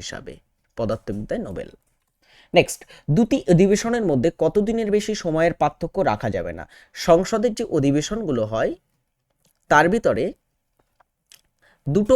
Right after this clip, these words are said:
অধিবেশনের মধ্যে কতদিনের বেশি পার্থক্য রাখা যাবে না। সংসদে বর্তমানে যে অধিবেশনটা চলছে, আজকে লাস্ট ডে ছিল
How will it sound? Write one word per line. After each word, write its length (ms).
অধিবেশনের 640
মধ্যে 200
কতদিনের 480
বেশি 140
পার্থক্য 360
রাখা 240
যাবে 240
না। 40
সংসদে 440
বর্তমানে 460
যে 120
অধিবেশনটা 500
চলছে, 280
আজকে 240
লাস্ট 260
ডে 80
ছিল 140